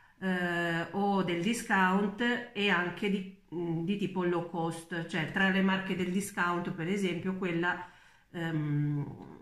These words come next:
quella che costa meno. E quindi, vabbè, io essenzialmente cosa faccio? Eh, tiro via il grosso con il tovagliolino di carta,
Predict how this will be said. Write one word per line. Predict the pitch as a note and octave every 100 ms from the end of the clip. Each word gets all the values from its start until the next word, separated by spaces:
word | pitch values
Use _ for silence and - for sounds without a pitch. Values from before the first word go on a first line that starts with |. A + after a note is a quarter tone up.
| - - - - - _
quella | - F3+
che | E3
costa | E3 - D#3
meno. | C#3+ C#3 D3+ - - _ _ _ _ _ _ _ _ _ _ _ _ - - - - - - -
E | A3 A3 G#3 G3 F#3+ F#3 F3+ F3 F3
quindi, | A#3+ G3 F3 E3 D#3+
vabbè, | E3+ F3 E3 -
io | G3+ A3+ G#3+ -
essenzialmente | F3+ F3+ G3 G3 G3+ G3 G3+ G3+ A3 A3+ - - - - -
cosa | - F3+
faccio? | F3+ D#3 D#3 - F3+ - - _
Eh, | - F3+ - - _ _
tiro | - G3+ G#3+
via | G3+ G3 G3
il | F#3 F3
grosso | G3 G3 F#3+ - - A3 G#3+
con | F#3+ F#3 F#3 F3+ F3
il | E3
tovagliolino | F#3+ F3+ E3+ F3+ F3 F3 E3+
di | E3+
carta, | F3 E3 D#3+ - A3 D4 -